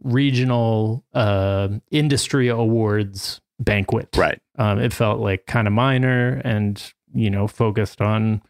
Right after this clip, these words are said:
Speaker 1: you know, the people who are good, who achieved great things in our industry, the three diamond plaque, um,
Speaker 2: <laughs> Right.
Speaker 1: type shit. And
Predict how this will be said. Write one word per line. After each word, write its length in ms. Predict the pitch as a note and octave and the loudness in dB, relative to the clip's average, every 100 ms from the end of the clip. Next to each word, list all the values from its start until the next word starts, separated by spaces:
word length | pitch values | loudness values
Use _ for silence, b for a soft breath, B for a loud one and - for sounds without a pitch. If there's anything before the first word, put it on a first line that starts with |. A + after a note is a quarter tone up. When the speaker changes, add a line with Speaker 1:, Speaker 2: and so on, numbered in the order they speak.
| _ _ _ _ | _ _ _ _
Speaker 1:
you 100 | G3 | 0
know, 200 | C#3+ E3 - | 2 -2 -2
the 120 | C#3 | 0
people 340 | B2+ D3+ D#3 C3+ | 2 2 2 2
who 80 | D3 | 2
are 140 | D#3 | 2
good, 560 | B2 B2+ C#3+ B2+ C#3+ G2 | 2 2 0 -2 -2 0
who 320 | B2 A#2+ B2 | 2 2 0
achieved 540 | A2+ - - F#3 D3+ - | -2 0 0 2 0 0
great 260 | F3 F#3+ | 0 2
things 380 | F3+ F#3+ D#3 A#2+ | 0 2 2 2
in 100 | C#3 | 2
our 200 | D3 D#3+ | 2 2
industry, 680 | E3+ C#3+ A2+ - B2 A2+ G2+ | 2 2 0 0 2 4 2
the 340 | G2 A#2 A2+ G#2 | 2 2 2 -2
three 420 | - - F#3+ G3 | -4 0 2 2
diamond 760 | C#3+ C#3 F3 F#3 F3+ F3 E3 - | 2 2 2 2 2 2 0 -2
plaque, 720 | - F3+ D3 - - - - - _ - | 0 2 2 -2 -6 -10 -10 -14 _ -4
um, 540 | A#2+ A#2 G#2+ G#2 G#2 G2+ | 0 2 4 4 2 2
Speaker 2:
<laughs> 40 | |
Right. 220 | G2 D#2+ | 2 2
Speaker 1:
type 180 | B2 A2+ | 2 2
shit. 340 | - A#2 A#2 b b b b _ | 0 0 0 b b b b _
And 800 | C#3+ C3+ B2+ B2 B2 A#2+ G#2+ - | 0 2 2 2 2 0 -4 -10